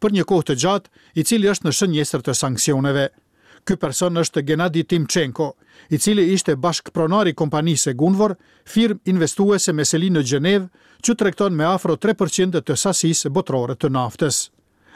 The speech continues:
Aktivitetet e Timchenkos në sektorin e energjisë ishin direkt të lidhura me Putinin. Putin ka investime në Gunvor dhe mund të ketë qasje në fondet e Gunvorit, ka thënë departamenti i Thesarit,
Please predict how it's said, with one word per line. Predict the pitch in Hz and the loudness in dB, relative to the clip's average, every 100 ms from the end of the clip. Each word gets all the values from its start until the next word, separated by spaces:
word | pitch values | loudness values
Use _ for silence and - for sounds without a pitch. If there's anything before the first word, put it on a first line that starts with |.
| - | -4
Aktivitetet | 160 190 175 - 247 226 - | 0 0 -2 0 0 0 0
e | 180 | -2
Timchenkos | - 180 139 185 156 147 - | 0 -2 0 -2 -2 -4 -4
në | |
sektorin | 147 147 - 180 170 | -2 -2 2 2 2
e | 160 | 0
energjisë | 147 139 123 208 - - - - - | 0 -2 0 0 0 -8 -20 -14 -2
ishin | 208 202 180 | 0 0 0
direkt | 156 190 - | 0 0 0
të | 180 | 0
lidhura | 170 170 160 | 0 0 0
me | 147 | -2
Putinin. | 139 170 - 151 139 123 - _ _ _ - | -2 -2 0 0 0 -4 -10 _ _ _ -6
Putin | 185 175 196 | -4 -2 -4
ka | 175 160 | -2 -2
investime | 160 151 - 180 175 | -2 -4 -2 0 0
në | 151 | 0
Gunvor | 127 180 190 208 | 0 0 2 0
dhe | 170 139 | 0 -2
mund | 160 214 | 0 2
të | 196 | 0
ketë | 202 - | -2 0
qasje | 180 185 - 190 | 0 0 0 -2
në | |
fondet | 175 165 151 165 | 0 -2 0 -2
e | 151 | 0
Gunvorit, | 175 165 185 147 120 _ _ - | 2 4 2 2 -4 _ _ -14
ka | - 233 | -4 -2
thënë | 202 190 | 0 0
departamenti | 156 160 139 160 202 180 | -2 -2 -2 0 2 2
i | 156 | 0
Thesarit, | 135 - 208 214 | 0 0 2 0